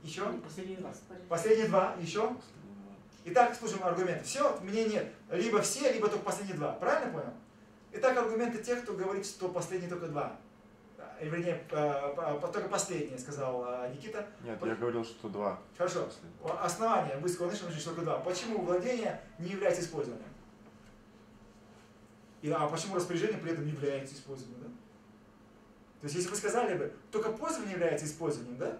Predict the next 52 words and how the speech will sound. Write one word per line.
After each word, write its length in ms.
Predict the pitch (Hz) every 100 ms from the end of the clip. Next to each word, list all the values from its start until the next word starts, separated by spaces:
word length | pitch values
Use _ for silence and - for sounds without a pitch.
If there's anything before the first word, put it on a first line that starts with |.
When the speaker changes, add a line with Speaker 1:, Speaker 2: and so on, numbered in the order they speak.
| - - -
Speaker 1:
я 160 | 170 262
бы 80 |
вас 140 | 277 254
понял. 380 | - 269 147 - - - -
Здесь 140 | 160 190
не 60 |
нужно 180 | 208 190
было 120 | 175
бы 60 | 156
особых 260 | 151 170 151
обоснований, 440 | 147 175 151 226
да? 140 | - 160 -
Пользование — 420 | 311 349 302 226 214
это 100 | 320
и 60 |
есть 260 | 254 226 - - -
использование, 640 | 208 - 185 170 147 139
да? 200 | 147 - - 190 190 - 190 - - -
А 120 | -
когда 140 | 226 233
вы 80 |
говорите 400 | 240 254 233 220 - - - -
«последние 360 | 196 233 226 226
два», 220 | 269 302
то 40 | 208
мне 100 | 214
сразу 440 | 214 - 233 220
непонятно, 340 | 226 240 269
потому 140 | 247 -
что 80 | 180
мне 80 | 175
сразу 180 | 185
вопрос, 340 | 233 208 190 - - -
а 100 | 160
в, 200 | 170 -
на 120 | 180
каком 240 | 220 233 262
таком 220 | 233 226
основании 460 | 208 240 262 254 151
вы 140 | 165
владение 420 | 202 202 214 180
не 200 | 175 202
использование, 640 | 202 320 359 262 165 131 - -
а 100 | -
распоряжение 480 | 170 170 214 277 302
использование 520 | - - 147 139 147 175
в 40 |
таком 200 | - -
случае, 300 | - 202 208
да? 60 | - - - -
Если 240 | 180 -
распоряжение 560 | 196 190 196 226 196